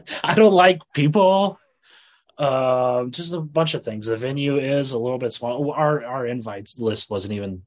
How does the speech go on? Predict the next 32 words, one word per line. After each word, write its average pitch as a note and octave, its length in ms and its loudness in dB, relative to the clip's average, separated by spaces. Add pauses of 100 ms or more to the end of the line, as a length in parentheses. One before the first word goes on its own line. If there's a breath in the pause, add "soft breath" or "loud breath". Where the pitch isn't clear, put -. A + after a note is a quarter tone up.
that F#2+ 300 -4
big F#2 340 -8
to - 80 -20
begin F#2 360 -8
with. F#2 240 -14 (880)
Um, F2+ 760 -10 (600)
but G#2 200 -2
we F#2+ 100 -4
also, F#2+ 300 -6
yeah, F#2 220 -6
the E2+ 100 -10
food F#2 300 -8
was F2 520 -8
a F#2 80 -14
huge F#2 400 -10
thing. F#2 280 -12 (1120 soft breath)
Like, F#2+ 320 -10
we A2 140 -2
both G2+ 380 -2
loved F#2 600 -6
the G2 80 -10
caterer, G#2 600 -8 (920)
and F2 100 -18
we're F2 80 -12
like, D#2+ 380 -18 (300)
"All - 120 -20
right, - 340 -20
well, - 420 -20 (960)
cheesy A2+ 300 -2
potatoes G2 500 -10
freeze F#2+ 420 -12
well." D#2+ 460 -20